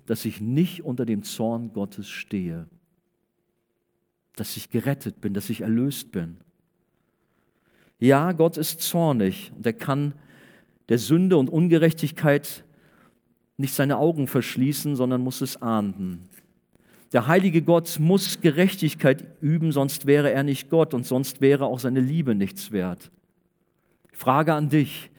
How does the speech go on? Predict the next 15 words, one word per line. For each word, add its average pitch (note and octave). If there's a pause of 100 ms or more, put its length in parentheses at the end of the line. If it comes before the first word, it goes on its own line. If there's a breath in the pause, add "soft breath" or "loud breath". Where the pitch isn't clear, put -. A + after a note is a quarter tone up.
(580 soft breath)
nimmst D#3+
du D3+
die C3+
Botschaft C#3+
vom C3
Kreuz - (140)
für -
dich - (120)
in C3
Anspruch? G#2+
Sagst -
du A#2+
Ja A#2
zu -
Jesus? F2